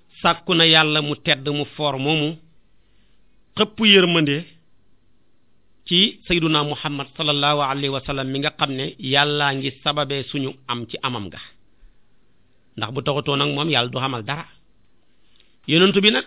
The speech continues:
nekk koo xam ne ku bari yërmande la, baax lool. Mu ne, "Kuy julli ci man, xem ci man, boobaa julli ga day nekk salaatul batra." Mooy batra mooy gàtt bu njadde, gàtt boo xam ne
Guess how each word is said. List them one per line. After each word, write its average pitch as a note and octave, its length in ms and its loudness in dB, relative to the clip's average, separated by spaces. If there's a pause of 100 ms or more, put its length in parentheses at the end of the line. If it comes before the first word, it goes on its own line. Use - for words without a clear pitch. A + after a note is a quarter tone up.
(100)
nekk F#3+ 280 4
koo F#3 180 2
xam E3 180 0
ne F3 220 0
ku F3+ 100 -6
bari A3 300 2
yërmande F#3 320 2
la, E3+ 120 4
baax D#3 300 4
lool. A3+ 340 -4 (1200)
Mu D#3+ 140 2
ne, E3 260 6 (120)
"Kuy F#3 280 -2
julli F3 280 -2
ci F3 100 -4
man, D#3 220 0
xem D#3 280 0
ci D#3+ 100 -4
man, C#3+ 280 -4 (300)
boobaa D3+ 440 2
julli D#3 240 -2
ga C#3+ 140 -2
day C#3 180 -2
nekk C#3+ 220 -6 (120)
salaatul C#3 440 -2
batra." G#2+ 420 -8 (1200)
Mooy D3+ 500 0 (120)
batra C#3+ 440 -2
mooy C#3+ 220 -4
gàtt C#3+ 320 -2
bu C3+ 160 -6
njadde, F#2 400 -4
gàtt B2+ 320 -4
boo C3+ 140 -6
xam A#2+ 200 -8
ne B2+ 100 -6